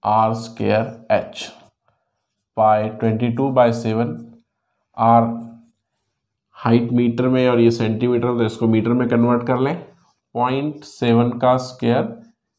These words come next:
into टू, एक सेवन कट जाएगा स्टूडेंट्स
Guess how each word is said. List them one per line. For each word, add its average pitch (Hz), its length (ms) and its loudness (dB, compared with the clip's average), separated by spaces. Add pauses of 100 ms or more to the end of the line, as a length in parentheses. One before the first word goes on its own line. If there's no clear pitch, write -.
(160)
into 117 440 -2 (520)
टू, 101 220 -6 (840)
एक 107 180 -8
सेवन 110 360 -2
कट 117 200 -2
जाएगा 117 440 2 (500)
स्टूडेंट्स - 600 -2